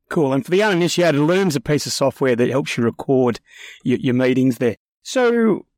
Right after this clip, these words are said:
with the, the, the types of clients you articulated up front, um, and having a, a lending business, um, is it safe to say that you do have quite a,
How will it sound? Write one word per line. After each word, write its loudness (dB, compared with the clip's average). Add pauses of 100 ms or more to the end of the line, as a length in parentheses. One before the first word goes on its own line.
(120)
with -2
the, 2
the, 0
the -2
types 0
of -8
clients 0
you 2
articulated 0
up -2
front, -2
um, 2
and -2
having 0
a, 2
a -2
lending 2
business, 0
um, -2
is 2
it -2
safe 0
to -6
say 2
that 0
you 2
do 0
have 2
quite 0
a, 0